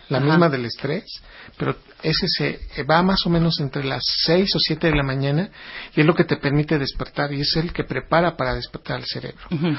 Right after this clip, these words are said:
Speaker 1: Por eso muchas personas estando ya de vacaciones se siguen despertando temprano y, y, y pelan el ojo y dicen, "Ay, me puedo seguir otros veinte, treinta minutos". Y efectivamente se pueden meter. Es el hecho de que nos despierte el cortisol.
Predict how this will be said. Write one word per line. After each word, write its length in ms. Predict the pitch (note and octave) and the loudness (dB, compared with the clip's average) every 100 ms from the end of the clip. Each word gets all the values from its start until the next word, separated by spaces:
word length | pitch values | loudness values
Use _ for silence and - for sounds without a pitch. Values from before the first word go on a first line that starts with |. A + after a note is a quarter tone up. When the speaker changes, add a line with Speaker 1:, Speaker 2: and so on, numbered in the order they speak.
| - | -4
Speaker 1:
Por 100 | - | -4
eso 120 | D3 G3+ | 4 8
muchas 260 | A3 A3+ | 8 6
personas 460 | - F3+ F3 E3+ D#3 | 0 0 2 2 0
estando 400 | - D3+ D#3 D3+ | -4 -2 0 0
ya 160 | C3+ D3+ | 0 0
de 80 | |
vacaciones 880 | C#3 B2+ B2 - C3+ B2+ F#3+ - - - - - | 0 -2 -4 -6 -4 -2 -4 -8 -14 -14 -18 -20
se 120 | - C#3 | -8 -4
siguen 240 | - F#3+ | 2 4
despertando 540 | E3+ - - D3 D3+ | 4 0 -2 2 2
temprano 580 | D#3 C3 - C3 C3 D#3+ | 2 -4 0 0 0 -2
y, 180 | D#3+ - - | -4 -8 -12
y, 80 | C3 C3+ - C3 B2+ C#3+ D#3 - | -10 -10 -10 -12 -10 -12 -14 -16
y 20 | - _ _ | -20 _ _
pelan 300 | C#3+ E3+ D#3+ | -2 0 -2
el 120 | D3 | -4
ojo 200 | C#3+ E3+ | -4 -6
y 20 | |
dicen, 260 | C#3+ - D#3+ | -6 -8 -6
"Ay, 240 | - E3+ E3+ | -2 0 2
me 120 | D3+ | 2
puedo 180 | E3+ E3 | 2 -2
seguir 300 | - C#3+ C#3+ | 0 -2 -2
otros 320 | C#3 C#3 B2 | -6 -8 -4
veinte, 280 | C3+ C#3+ C3 | 0 0 0
treinta 260 | A#2+ B2 B2+ | -4 -6 -6
minutos". 500 | A#2+ A#2 A2+ - - - - - | -6 -8 -10 -16 -18 -20 -16 -6
Y 60 | |
efectivamente 520 | - C#3 - D#3+ D#3+ - | -4 -4 -4 -4 -6 -10
se 80 | |
pueden 280 | - C3+ C3+ | -8 -6 -4
meter. 280 | C3 - E3 - - - - - - | -6 -6 -8 -8 -20 -16 -16 -10 -4
Es 160 | D#3+ | 0
el 140 | E3+ E3 | 2 2
hecho 240 | E3 F3 | 2 2
de 100 | C#3+ | 0
que 140 | - C3 | -2 -4
nos 160 | C3 | -4
despierte 380 | B2+ - C#3+ C#3+ | -6 -6 -4 -6
el 80 | - | -8
cortisol. 480 | C3+ - - C3 | -8 -8 -8 -8